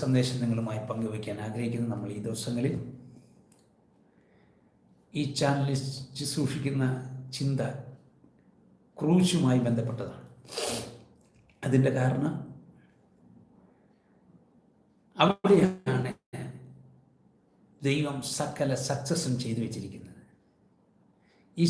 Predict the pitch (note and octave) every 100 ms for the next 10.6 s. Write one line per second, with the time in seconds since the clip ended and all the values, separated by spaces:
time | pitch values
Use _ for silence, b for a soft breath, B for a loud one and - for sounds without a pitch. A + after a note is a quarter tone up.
0 | F3 F3 F3 - E3 D#3+ D3+ D#3 D#3 -
1 | - - - - _ _ b b b b
2 | b b _ B2+ C#3+ D#3 E3+ D3+ D3+ C#3
3 | C#3 C#3 C#3 C3+ C3 B2 B2 A#2+ A#2+ -
4 | A2+ G2+ F2+ G#2 G#2+ A2+ G2+ - - -
5 | - _ _ _ - B2+ B2 D3 D#3 D#3
6 | C3+ C#3 A#2+ A2+ A2 - - - - A#2
7 | B2 A#2 A#2 C3 G#2+ - A2+ A2+ A2+ A#2
8 | A#2+ C3 A#2 A2+ A2+ A2 A2+ A2 A2 A2+
9 | A#2 A2 G#2+ - b b b b b -
10 | A2 A2+ B2 A#2 A2+ A2